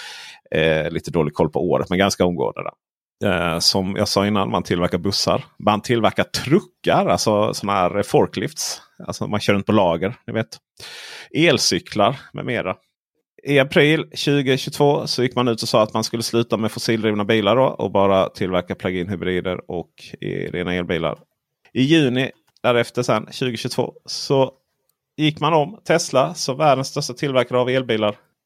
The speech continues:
Det ska man ta med en nypa salt, för det, det handlar om så här första halvåret tjugohundratjugotvå. Eh, sen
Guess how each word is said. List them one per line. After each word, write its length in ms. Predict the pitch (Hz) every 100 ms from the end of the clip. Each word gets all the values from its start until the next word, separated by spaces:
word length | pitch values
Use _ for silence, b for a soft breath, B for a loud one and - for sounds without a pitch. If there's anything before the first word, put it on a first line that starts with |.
| _ -
Det 220 | - 139 131
ska 200 | - 147
man 240 | 151 143
ta 140 | 151
med 100 | 135
en 60 | 131
nypa 240 | 131 127
salt, 260 | 135 117 65
för 120 | -
det, 120 | 120 117
det 60 |
handlar 280 | 127 139 156
om 80 | 131
så 100 | 147
här 80 | -
första 580 | 165 143 - - - 110
halvåret 1080 | 139 139 143 117 110 110 110 - - - B B B B B B
tjugohundratjugotvå. 840 | - 131 120 113 - 131 123 - - _ _ _ _ _ -
Eh, 440 | 55 60 58 - -
sen 500 | - 131 123 123